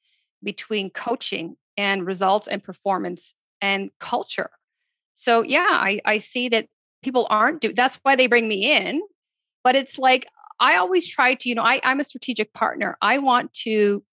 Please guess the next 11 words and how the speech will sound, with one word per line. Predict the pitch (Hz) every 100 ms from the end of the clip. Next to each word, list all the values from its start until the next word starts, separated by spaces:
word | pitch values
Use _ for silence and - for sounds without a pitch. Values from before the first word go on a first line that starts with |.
| _ -
train | 233 233
the | 190
trainer, | - 214 294 - - -
like, | 196
coach | - 226 254 -
the | -
coach. | - - 294 190 - - - _ _ _ _ _ -
This | 190 311 440
is | 415
your | 403
job. | 349 311 494 -